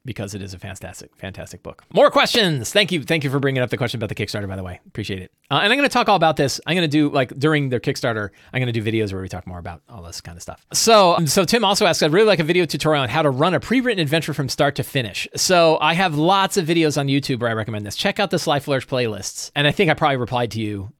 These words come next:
in, in Patreon. Uh, these questions, by the way, are all coming from patrons of Sly Flourish.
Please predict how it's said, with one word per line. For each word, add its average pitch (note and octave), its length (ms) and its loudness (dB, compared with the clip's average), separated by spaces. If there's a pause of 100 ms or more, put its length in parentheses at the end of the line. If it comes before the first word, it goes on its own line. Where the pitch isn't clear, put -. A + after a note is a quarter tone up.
in, A2 500 -4
in A#2 140 -6
Patreon. G2+ 580 -6
Uh, D3 80 4
these D#3 280 0
questions, E3 360 0
by C3 80 2
the C3 80 2
way, B2+ 100 2
are B2+ 80 2
all B2+ 120 0
coming C3 240 -8
from A2 120 -12
patrons A#2+ 360 -8
of G#2 80 -10
Sly D#2+ 120 -10
Flourish. - 320 -14